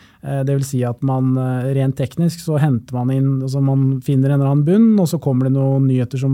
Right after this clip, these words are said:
man tolker positivt, enten, eh, gode eller dårlige, eh, og så går markedet opp til cirka halvparten av hva det har falt, og så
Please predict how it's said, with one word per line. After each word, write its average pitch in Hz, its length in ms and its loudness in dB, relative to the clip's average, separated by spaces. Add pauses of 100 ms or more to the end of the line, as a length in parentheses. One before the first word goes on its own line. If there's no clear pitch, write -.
man 139 160 0
tolker 135 340 -4
positivt, 180 500 -4
enten, 135 540 0
eh, 135 280 0 (320)
gode 147 260 4
eller 147 100 2
dårlige, 147 400 2 (640)
eh, 147 160 -2
og 156 120 -2
så 175 100 0
går 139 340 4
markedet 135 500 0
opp - 240 -8
til 147 140 -2
cirka 143 280 -4
halvparten 135 720 -4
av 135 100 -2
hva 127 60 -2
det 131 140 -4
har - 80 -20
falt, 196 460 0 (320)
og 160 100 -2
så 131 380 0